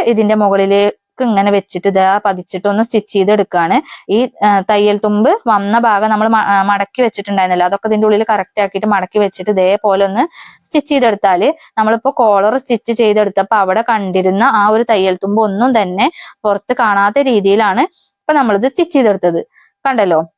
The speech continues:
ഇപ്പൊ നമ്മുടെ കോളർ സ്റ്റിച്ചിങ് ഇവിടെ കഴിഞ്ഞിട്ടുണ്ട്.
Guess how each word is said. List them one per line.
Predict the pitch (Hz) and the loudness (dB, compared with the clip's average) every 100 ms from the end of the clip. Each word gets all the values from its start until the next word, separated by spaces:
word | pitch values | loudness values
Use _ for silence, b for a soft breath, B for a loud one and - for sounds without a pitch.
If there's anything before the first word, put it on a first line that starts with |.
| _ _ _ _ _ _ 214 | _ _ _ _ _ _ -8
ഇപ്പൊ | 202 226 | -2 0
നമ്മുടെ | 220 208 302 349 B B B B B B B - | 0 0 0 -2 B B B B B B B -2
കോളർ | 226 226 220 311 | 0 2 2 0
സ്റ്റിച്ചിങ് | 320 247 240 226 | 0 -2 2 2
ഇവിടെ | 226 262 | 2 0
കഴിഞ്ഞിട്ടുണ്ട്. | 247 208 196 190 214 185 | 0 0 -2 -2 -2 0